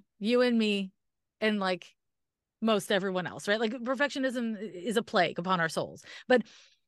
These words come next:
perfectionism is a fixation on outcome, which is an abandonment of process.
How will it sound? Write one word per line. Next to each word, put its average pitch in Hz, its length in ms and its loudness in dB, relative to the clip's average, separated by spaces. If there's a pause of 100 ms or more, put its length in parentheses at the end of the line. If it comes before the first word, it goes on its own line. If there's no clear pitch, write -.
(120)
perfectionism 269 840 4
is 214 100 2
a 214 60 2
fixation 226 920 2 (540)
on 226 380 6 (340)
outcome, 208 640 0 (600)
which 226 160 0
is 240 120 2
an 233 80 8
abandonment 247 480 4
of - 100 -10
process. - 720 -4